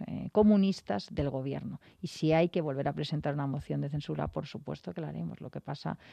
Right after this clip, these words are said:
que, mm, ahí otra vez, pues, tendrán que decirnos en el Partido Popular y Ciudadanos dónde están, con Sánchez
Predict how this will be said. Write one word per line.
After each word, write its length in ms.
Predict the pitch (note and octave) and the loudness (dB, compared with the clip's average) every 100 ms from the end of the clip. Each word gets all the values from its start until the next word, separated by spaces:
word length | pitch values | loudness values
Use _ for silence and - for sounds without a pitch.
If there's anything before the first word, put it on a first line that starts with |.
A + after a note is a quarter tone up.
| - - - | -20 -20 -12
que, 460 | D#3+ D3 C3 A#2+ - | -8 -6 -6 -6 -8
mm, 240 | A2+ - - | -8 -10 -10
ahí 280 | C3+ C#3+ C#3 | -8 -4 0
otra 280 | D3 D3 C#3+ | 0 0 0
vez, 240 | C#3+ E3 - | 0 -2 -6
pues, 140 | E3+ | -8
tendrán 380 | - D3+ D#3 D#3 | -2 -2 0 0
que 100 | D#3 | 0
decirnos 540 | C#3+ C#3+ E3+ D#3+ D#3 - | 0 0 -4 -2 -2 -2
en 100 | D3 | -4
el 80 | C#3+ | -2
Partido 360 | C#3+ D3 D3+ | -4 -2 -2
Popular 460 | D3 D3 D#3+ D3+ D#3+ | -2 -4 -4 -2 -2
y 80 | D#3 | -2
Ciudadanos 420 | E3+ E3+ F#3 G3+ | -2 0 0 0
dónde 240 | F#3 F#3 | 0 0
están, 300 | D3 A3 C#4 | 0 -2 -4
con 200 | - E3 | -2 -4
Sánchez 460 | - A3+ C4+ E4 | 0 0 0 -4